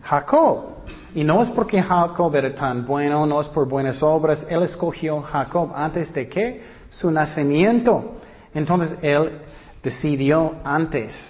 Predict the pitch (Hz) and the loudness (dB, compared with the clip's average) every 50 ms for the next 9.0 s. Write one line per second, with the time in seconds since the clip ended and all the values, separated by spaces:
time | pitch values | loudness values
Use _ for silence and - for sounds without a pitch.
0 | - - - - - - - - - 165 160 143 143 147 170 196 190 - 180 147 | -20 -20 -20 -20 -20 -20 -12 -6 -4 -2 -2 -2 -2 -2 -2 -2 -2 -4 -6 -8
1 | - - 240 254 240 220 - - 135 110 - 151 156 170 196 190 190 - - 165 | -6 -6 -4 -2 -2 -4 -4 -6 -8 -8 -6 -8 -6 -4 -4 -4 -4 -2 -2 0
2 | 156 147 143 151 233 254 233 175 127 120 156 180 - - - - - - - 170 | 0 0 0 0 2 2 2 2 2 0 -2 -4 -6 -10 -16 -18 -18 -12 -6 -4
3 | 156 156 156 139 139 151 151 131 135 131 127 127 131 131 - 143 135 131 135 127 | -4 -2 -2 0 0 0 0 -2 -2 -4 -4 -4 -4 -6 -6 -6 -6 -4 -4 -4
4 | 139 160 196 226 226 170 117 107 - - - - - - 139 147 165 156 - 160 | -2 0 0 2 2 0 0 -2 -6 -12 -16 -16 -8 -2 0 2 2 2 0 0
5 | 151 151 160 165 170 160 165 - 139 120 107 - 120 113 - 143 147 156 143 123 | 0 2 2 2 0 0 -2 -6 -8 -6 -6 -6 -8 -6 -4 -4 -4 -2 -2 -2
6 | 120 120 117 113 110 110 113 113 - - 110 110 107 - 123 120 135 151 131 120 | -4 -4 -4 -6 -6 -6 -8 -8 -8 -8 -10 -10 -8 -6 -6 -4 -4 -4 -4 -4
7 | 120 120 120 - 117 113 113 113 107 107 107 104 107 131 139 - - 165 147 120 | -6 -6 -6 -8 -8 -8 -6 -8 -8 -8 -8 -8 -8 -10 -10 -10 -10 -10 -10 -10
8 | 131 120 113 - 139 139 - - 101 101 107 113 131 175 240 294 277 - - | -10 -10 -10 -10 -12 -12 -12 -12 -12 -12 -10 -10 -8 -6 -6 -6 -8 -10 -14